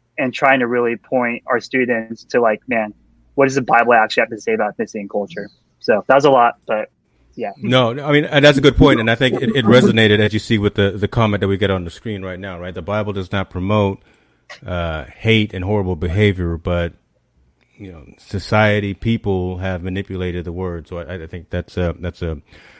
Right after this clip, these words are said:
Speaker 2: a key point that Michelle brings up. So I appreciate you for that. Jen, where, where, where are you, right, in terms of, I,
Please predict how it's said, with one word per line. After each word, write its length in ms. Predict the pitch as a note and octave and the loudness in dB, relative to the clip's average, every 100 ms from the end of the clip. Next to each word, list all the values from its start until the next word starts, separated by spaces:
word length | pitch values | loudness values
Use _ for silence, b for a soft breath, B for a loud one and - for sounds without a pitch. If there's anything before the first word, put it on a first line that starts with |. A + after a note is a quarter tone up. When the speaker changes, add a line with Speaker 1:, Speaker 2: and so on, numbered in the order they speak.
| b | b
Speaker 2:
a 80 | E2 | -12
key 260 | - - G2 | -12 -10 -10
point 360 | - G2 F2 | -10 -12 -12
that 180 | E2+ - | -14 -16
Michelle 300 | F2 - E2+ | -18 -14 -12
brings 300 | D#2+ E2 D#2+ | -12 -14 -14
up. 140 | D#2+ - | -16 -14
So 60 | |
I 20 | |
appreciate 480 | D#2+ G2 F2+ - E2 | -16 -14 -14 -14 -16
you 80 | E2 | -16
for 120 | E2 | -16
that. 300 | E2 E2+ D#2+ _ b b b _ | -12 -12 -12 _ b b b _
Jen, 300 | C3+ C3+ B2 | 2 2 2
where, 100 | D#3 | -2
where, 240 | D3 D#3 C#3+ | 0 -2 -2
where 180 | C3+ C#3 | -2 0
are 40 | |
you, 360 | B2+ A#2+ F#2+ D2 | 0 0 -2 -4
right, 240 | E2+ F#2+ | -2 0
in 160 | G2 G2 | -2 -4
terms 300 | A2 G#2 F#2+ | -4 -4 -2
of, 320 | G2 F2+ - | -2 -2 -8
I, 320 | F#2 F2 F2 | -10 -8 -10